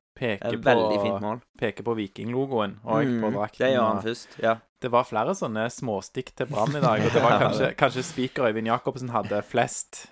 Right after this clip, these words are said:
Speaker 1: eh,
Speaker 2: Yes.
Speaker 1: det hadde han vel.
Speaker 2: Ja.
Speaker 1: Ja, eh, Viking kommer jo da etter hvert til flere farligheter, og Brann forsvinner vel litt ut av den omgangen etter Viking sitt, eh,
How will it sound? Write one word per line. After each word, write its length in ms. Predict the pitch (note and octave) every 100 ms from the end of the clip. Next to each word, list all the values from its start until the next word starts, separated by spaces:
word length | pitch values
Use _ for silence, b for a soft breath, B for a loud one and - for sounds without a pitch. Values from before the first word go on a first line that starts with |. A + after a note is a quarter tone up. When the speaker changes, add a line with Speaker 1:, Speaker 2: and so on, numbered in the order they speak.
| -
Speaker 1:
eh, 400 | A2 G2+ G2+ G2+ G#2+
Speaker 2:
Yes. 300 | G#2+ - - A2+ A2 G2+
Speaker 1:
det 100 | A2
hadde 240 | G#2 -
han 160 | - -
vel. 160 | - B
Speaker 2:
Ja. 80 | B B B B B B B B B B B _ _ _ -
Speaker 1:
Ja, 280 | A#2 G#2 G2
eh, 380 | B2+ C3+ C#3+
Viking 360 | D#3 D3+ - G3+
kommer 240 | - E3 F3+
jo 80 | D#3
da 60 | C#3
etter 160 | C#3+
hvert 240 | - C#3 -
til 100 | C#3
flere 600 | C3 A#2+ A#2 C3+ B2+ A#2 A2+
farligheter, 640 | - G2 G2+ C3 C3+ B2+
og 160 | A2+ G#2+
Brann 240 | G#2 A2
forsvinner 400 | B2+ - A2 A#2 A#2
vel 80 | A2+
litt 160 | - -
ut 280 | A#2+ D3 C3+
av 100 | A#2
den 100 | A2+
omgangen 540 | G2+ G2+ A2+ C3+ B2 G#2
etter 380 | - A2 G#2+ G2+
Viking 380 | G2+ - A2+ -
sitt, 320 | A#2 - -
eh, 160 | G#2+